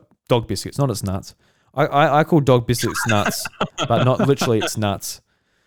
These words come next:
We're not talking about dog's nuts here in the House of Mario, that's for sure.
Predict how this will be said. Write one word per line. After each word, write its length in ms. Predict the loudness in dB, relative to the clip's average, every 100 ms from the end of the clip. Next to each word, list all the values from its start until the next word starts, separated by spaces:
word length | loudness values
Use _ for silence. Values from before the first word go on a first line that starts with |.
| _ _
We're 80 | -4
not 100 | -2
talking 160 | 0 0
about 140 | 0
dog's 240 | 2 2 2
nuts 220 | -2 -2
here 120 | -4
in 120 | -4
the 60 | -4
House 200 | -6 -6
of 60 | -6
Mario, 260 | -4 -2
that's 180 | -4 -6
for 80 | -8
sure. 260 | -2 -2